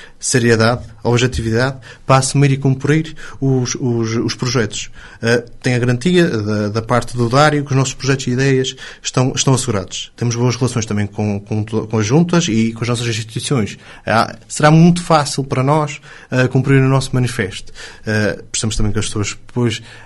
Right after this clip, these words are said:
aceitem as nossas ideias e, e que se, e que vão de encontro. Porque hoje em dia, cada vez mais, temos de, de maximizar o que já temos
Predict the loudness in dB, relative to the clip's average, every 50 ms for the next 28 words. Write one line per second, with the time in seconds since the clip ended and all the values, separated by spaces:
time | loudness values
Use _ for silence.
0 | -8 -4 -4 -2 2 4 4 4 4 2 0 -2 -2 -4 -6 -12 -8 -2 0 0
1 | 2 2 0 0 0 0 0 2 2 4 4 4 4 2 0 0 -2 -2 -2 0
2 | 0 0 0 -2 -2 -2 0 0 2 2 0 -2 -2 0 0 2 2 4 4 4
3 | 2 2 0 -4 -4 -6 -10 -16 -18 -18 -18 -14 -8 -4 -4 -4 -4 -6 -16 -20
4 | -20 -20 -20 -20 -20 -20 -20 -8 -2 2 2 4 6 4 4 4 2 2 2 2
5 | 2 2 2 2 0 -2 0 0 0 0 -2 -4 -6 -10 -10 -12 -10 -2 2 2
6 | 4 4 2 0 -2 0 2 2 4 2 2 0 -2 -4 -4 -2 -2 0 2 2
7 | 2 0 0 -4 -6 -2 0 0 0 0 2 0 0 0 0 -4 -8 -14 -20 -14
8 | -8 -4 -4 -4 -4 -2 -2 -2 -2 -2 -4 -8 -8 -8 -12 -16 -18